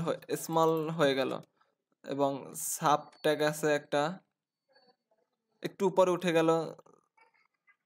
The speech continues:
এরকমভাবে আরও অনেক ট্যাগ আছে। Then আরেকটা আছে ডিল, ডেল ট্যাগ, ডেল মানে ডিলেট ট্যাগ। তো এখানে এটা ডেল লিখলে পরে এটা দেখতে পাচ্ছেন ক্রস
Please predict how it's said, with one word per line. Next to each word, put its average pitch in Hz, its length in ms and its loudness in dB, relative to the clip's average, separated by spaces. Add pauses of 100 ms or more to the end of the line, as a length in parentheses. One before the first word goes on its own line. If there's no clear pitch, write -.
(500)
এরকমভাবে 196 520 2
আরও 175 180 6
অনেক 170 140 -2 (120)
ট্যাগ 165 220 2
আছে। 165 200 -2
Then 156 160 0
আরেকটা 151 220 -4
আছে 165 100 -4 (100)
ডিল, 156 180 4 (220)
ডেল 160 160 6 (100)
ট্যাগ, 170 140 4 (160)
ডেল 160 220 4
মানে 165 140 2 (100)
ডিলেট 160 340 4
ট্যাগ। 180 160 2 (440)
তো - 120 -4
এখানে 170 180 2 (140)
এটা 170 140 2 (100)
ডেল 165 120 6 (100)
লিখলে 175 280 2
পরে 190 160 2
এটা 160 160 2
দেখতে 160 220 -2
পাচ্ছেন 165 260 0 (260)
ক্রস 160 280 4